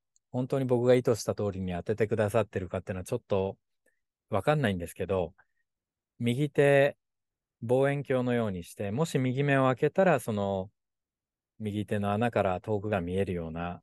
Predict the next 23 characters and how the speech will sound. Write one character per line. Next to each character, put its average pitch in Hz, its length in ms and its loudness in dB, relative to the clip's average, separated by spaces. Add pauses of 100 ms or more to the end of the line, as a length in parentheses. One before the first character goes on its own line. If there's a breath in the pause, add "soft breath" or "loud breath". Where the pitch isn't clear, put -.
(140)
そ 110 200 -4
ん 107 80 -2
な 101 160 -2
ポ 101 240 2
ー - 20 -4
ズ 80 80 -18
で 82 140 -14
す - 100 -14
ね。 175 240 -6 (180)
で 131 120 -2
も 101 120 0
目 107 140 0
を 92 60 0
閉 107 180 -4
じ 92 140 -12
て 90 80 -6
い 82 80 -10
て 90 100 -8
く 87 80 -16
だ 82 140 -14
さ 101 120 -8
い 85 60 -12
ね。 120 240 -6